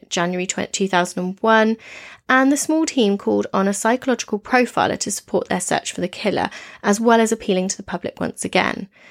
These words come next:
Um, there was actually media speculation linking serial killer Fred West to the murders because he'd once worked in Llandarcy, but he was quickly ruled out based on the D N A evidence. And I thought that was quite interesting as well.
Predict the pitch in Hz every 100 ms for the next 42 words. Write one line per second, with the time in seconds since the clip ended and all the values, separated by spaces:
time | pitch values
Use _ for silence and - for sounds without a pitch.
0 | - - - - 196 202 214 220 233 -
1 | - 208 202 196 196 - 185 - 208 190
2 | - 190 190 190 190 196 185 240 - 196
3 | 190 190 202 190 190 196 190 196 220 -
4 | - 233 226 226 226 294 - 226 220 -
5 | 240 240 - 220 214 - 214 196 - -
6 | 240 233 233 233 240 240 262 294 349 -
7 | - - _ - - 196 240 226 - -
8 | - 208 196 196 175 - - 190 190 -
9 | 175 175 175 170 170 - - 196 - -
10 | - - 226 381 480 294 262 - - 180
11 | - 175 - 208 196 190 175 214